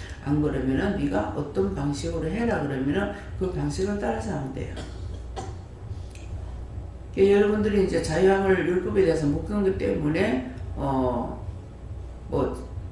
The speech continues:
뭡니까? 벌초한다. 벌초하는데 안 갈라가고 돈도 안 주고 그러는데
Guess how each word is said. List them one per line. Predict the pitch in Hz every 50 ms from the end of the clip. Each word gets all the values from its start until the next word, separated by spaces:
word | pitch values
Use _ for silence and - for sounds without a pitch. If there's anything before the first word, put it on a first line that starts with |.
| - - - - - - - - - - - - - - - - - - -
뭡니까? | 139 151 170 180 160 156 156 139 131 131 131 - 104 - - - - -
벌초한다. | 151 165 160 - - 190 151 147 139 131 - - - - - - - - - - - - - - - - - - - - - - - - - - - - - - - - - - - -
벌초하는데 | - 185 190 185 202 190 185 175 170 -
안 | 139 139 143
갈라가고 | 160 175 180 - - - 139 135 - - - - - - - - - - - - - - - - - - - - - - - - -
돈도 | - 151 160 180 185 180
안 | 156 - 127
주고 | 127 - - - - - - - - - - - - - - - - - - - - - - - - - - - - - - - - - - - - - - - - - - - - - - - - - - -
그러는데 | 226 233 233 214 196 190 185 190 196 190 - - - -